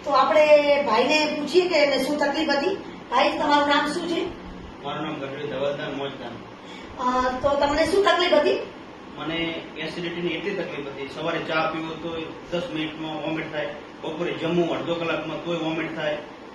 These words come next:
Speaker 2: આખો દિવસ સતત શરીરમાં એસિડ જ બન બન કરતો.
Speaker 1: સરસ, બરાબર. તો પછી હવે તમને વાત, તમે કઈ દવા લીધી હતી?
Speaker 2: મેં અમદાવાદના નંબર વન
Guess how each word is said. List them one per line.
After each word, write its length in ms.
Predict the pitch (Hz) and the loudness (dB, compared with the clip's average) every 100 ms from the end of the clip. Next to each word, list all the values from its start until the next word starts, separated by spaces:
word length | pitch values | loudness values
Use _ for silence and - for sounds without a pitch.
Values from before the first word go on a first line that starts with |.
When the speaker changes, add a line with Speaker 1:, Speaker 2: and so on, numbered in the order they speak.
| - | -8
Speaker 2:
આખો 200 | 202 214 | -6 -2
દિવસ 240 | 196 208 | 2 2
સતત 300 | 202 190 202 | 0 0 0
શરીરમાં 280 | 185 190 190 | 2 0 2
એસિડ 280 | 175 175 185 | 0 0 0
જ 140 | 180 | -2
બન 180 | 156 151 | -4 -6
બન 80 | 139 | -6
કરતો. 300 | 123 - - - - - | -8 -10 -12 -14 -16 -12
Speaker 1:
સરસ, 340 | 233 208 180 - - - | -6 -6 -6 -10 -14 -10
બરાબર. 280 | 220 196 190 196 - - - - - - - - | -8 -6 -6 -8 -10 -16 -16 -16 -16 -16 -14 4
તો 160 | 269 | 4
પછી 280 | 269 285 294 | 6 4 4
હવે 120 | - | 6
તમને 640 | 302 302 320 339 330 311 294 | 6 4 4 6 6 6 6
વાત, 340 | 294 294 - | 6 6 4
તમે 140 | 330 330 | 2 4
કઈ 440 | 381 381 320 294 | 6 6 4 2
દવા 220 | 285 302 | 6 6
લીધી 260 | 277 269 285 | 6 2 0
હતી? 220 | 359 381 - - - - - - 147 | 2 0 -4 -12 -16 -16 -16 -16 -8
Speaker 2:
મેં 120 | 151 | -2
અમદાવાદના 800 | 170 185 180 175 175 175 175 170 - - - - | 0 2 4 2 2 2 2 -2 -6 -14 -16 -14
નંબર 320 | 135 160 165 143 | -10 -6 -2 -2
વન 260 | 147 175 | 2 2